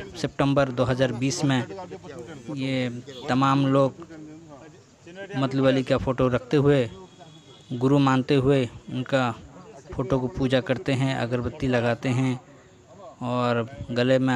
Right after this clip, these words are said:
हार डालकर पूजा पाठ कर रहे हैं। वो फरमाते हैं कि अल्लाह ताला उन-,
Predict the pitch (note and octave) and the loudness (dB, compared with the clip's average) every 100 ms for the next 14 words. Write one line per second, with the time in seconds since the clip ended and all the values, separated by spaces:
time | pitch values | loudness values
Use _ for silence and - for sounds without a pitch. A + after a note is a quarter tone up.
0 | A#2 A2 B2+ B2 B2 B2+ B2 - C3+ A#2 | 2 2 2 0 0 0 0 0 0 -2
1 | - - - - C#3 C3 B2+ C3 C3 - | -12 -20 -18 -8 -4 0 2 2 0 0
2 | C3 C3 C3+ C3 C3+ B2 A#2 - F3 F3+ | 0 0 0 0 0 -2 -6 -14 -14 -14
3 | F3+ F3 E3+ F3 - A#2+ - B2 B2+ B2+ | -14 -16 -18 -18 -12 -8 -6 -2 -2 -2
4 | C#3 C3 C#3 C3 C#3+ B2 - - - - | -2 -2 -2 0 0 0 -4 -16 -20 -20
5 | C#3+ E3 E3+ F3+ F3+ C3+ C3+ A#2+ - C3 | -18 -14 -14 -14 -12 -4 -2 0 0 2
6 | C3+ B2+ A2 - - - F3+ F3 D#3 D#3+ | 2 0 -2 -12 -20 -18 -18 -18 -18 -14
7 | D#3 C3 | -10 -8